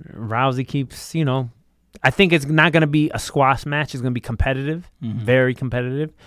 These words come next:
Speaker 2: Oh, no, no,
Speaker 1: And
Speaker 2: it's
Speaker 1: I
Speaker 2: not gonna
Speaker 1: think,
Speaker 2: be a
Speaker 1: and I
Speaker 2: squash.
Speaker 1: think Charlotte's gonna come just this close of winning. But at the end of the day, Ronda Rousey's gonna pick up the win, and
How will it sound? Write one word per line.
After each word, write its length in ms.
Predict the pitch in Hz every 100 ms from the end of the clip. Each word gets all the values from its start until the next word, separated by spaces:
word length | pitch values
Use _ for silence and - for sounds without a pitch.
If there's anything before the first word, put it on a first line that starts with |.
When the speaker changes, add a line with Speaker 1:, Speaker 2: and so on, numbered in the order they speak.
| - - - - - -
Speaker 2:
Oh, 160 | 311
no, 260 | 269 294 220
no, 120 | 226
Speaker 1:
And 60 | 190
Speaker 2:
it's 80 | 156
Speaker 1:
I 40 |
Speaker 2:
not 60 | 160
gonna 80 | 240
Speaker 1:
think, 200 | 190 180
Speaker 2:
be 60 | 135
a 60 | 120
Speaker 1:
and 120 | 151
I 60 |
Speaker 2:
squash. 120 | 151 107
Speaker 1:
think 180 | 160
Charlotte's 460 | - - 156 156 143
gonna 160 | 147 135
come 420 | - 143 131 127
just 260 | - - -
this 580 | 131 143 160 214 233
close 560 | - - 233 262 247 - -
of 140 | 208
winning. 300 | 208 220 262 277 _ _ - _
But 460 | - 110 110 107 104 101 -
at 120 | 110
the 80 | 101
end 100 | 107
of 60 | 120
the 60 | 135
day, 80 | 143
Ronda 280 | 120 117
Rousey's 260 | 117 117 110
gonna 140 | 117
pick 180 | 113 120
up 100 | 120
the 100 | -
win, 260 | 117 160 147
and 440 | 120 107 101 98